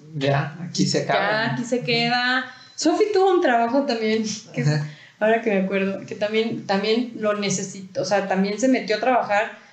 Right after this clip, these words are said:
Speaker 2: como en un call, call,
Speaker 1: Call center.
Speaker 2: call center,
Speaker 1: Ajá.
Speaker 2: pero desde casa. Y, bueno, las dos realmente, qué triste, pero no, éramos tan infelices en esos trabajos.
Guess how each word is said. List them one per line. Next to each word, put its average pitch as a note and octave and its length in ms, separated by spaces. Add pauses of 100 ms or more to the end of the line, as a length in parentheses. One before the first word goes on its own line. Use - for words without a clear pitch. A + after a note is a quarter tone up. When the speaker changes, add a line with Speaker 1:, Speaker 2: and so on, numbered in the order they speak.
(140)
Speaker 2:
como G#3 220
en G#3+ 160
un A#3+ 140
call, A#3 920 (140)
call, G#3 420
Speaker 1:
Call D3 140
center. D3+ 340
Speaker 2:
call A3+ 160
center, A3 540
Speaker 1:
Ajá. G#3+ 260
Speaker 2:
pero G#3 200
desde G3+ 300
casa. G3+ 600
Y, F#3 380
bueno, F#3+ 280
las A3 220
dos G4 220 (220)
realmente, F#3+ 720
qué - 80
triste, F#3 320
pero F#3 220
no, F#3+ 180
éramos G#3+ 400
tan A3 180
infelices A3 520
en G3 100
esos F3+ 240
trabajos. - 460